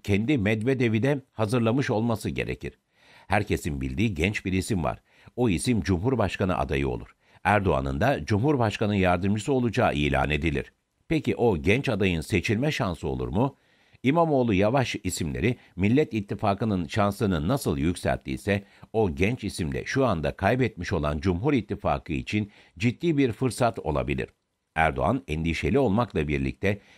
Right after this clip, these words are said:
yine de eskisine oranla süreci daha sakin götürüyor. Bir projesi olmasa bu kadar sakin kalabilir miydi?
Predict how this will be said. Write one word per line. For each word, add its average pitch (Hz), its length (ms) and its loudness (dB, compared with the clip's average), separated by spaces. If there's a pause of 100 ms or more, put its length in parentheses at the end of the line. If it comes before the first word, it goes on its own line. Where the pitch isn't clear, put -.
yine 131 300 2
de 101 280 0
eskisine 143 500 -2
oranla 95 440 2
süreci 107 460 -2
daha 87 200 0
sakin 98 460 0
götürüyor. 71 460 -2 (440)
Bir 90 220 2
projesi 98 480 0
olmasa 92 540 -2
bu 131 80 0
kadar 80 280 0
sakin 85 420 0
kalabilir 85 460 0
miydi? 76 320 -2